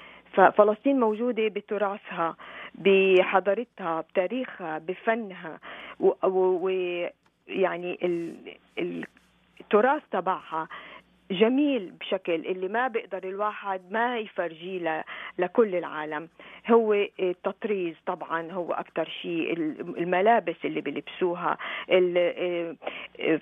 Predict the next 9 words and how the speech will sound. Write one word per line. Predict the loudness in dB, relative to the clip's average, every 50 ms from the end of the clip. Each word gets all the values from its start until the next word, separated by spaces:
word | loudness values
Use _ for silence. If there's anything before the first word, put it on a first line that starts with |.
| -2 -6 -6 -6 -4
يعني | 0 2 2 2 2 0 0
فلسطين | 0 0 0 0 -2 2 2 2 2 4
عايشة | 2 0 0 -2 -2 -4 -8
بتراثها، | -8 -4 -4 -2 0 0 -2 -4 -6 -4 0 0
عايشة | 2 2 2 2 0 0 -2 0 0 0 2
ب-، | 2 0 0 0 0 0 -2 -2 -4 -6 -10 _ -20 -18 -16 -16 -16 -14
بقصصها، | -4 4 6 6 6 6 6 4 2 0 -2 -4 -4 -4 -4 -6 -2 -2 -2 -2 -2 -8 -10 -4 0 0 0 0 -2 -8 -16 -16 -14
بشعرائها، | 0 6 6 8 8 8 6 4 2 0 -2 -2 -2 -2 -4 -4 -4 -4 -4 -2 -4 -2 -2 0 -2 -4 -4 -6 -10 -6 -4 -4
بكتابها، | -2 -4 -6 -4 -4 -6 -6 _ _ 0 2 2 2 0 -4 -6 -4 -4 -4 -4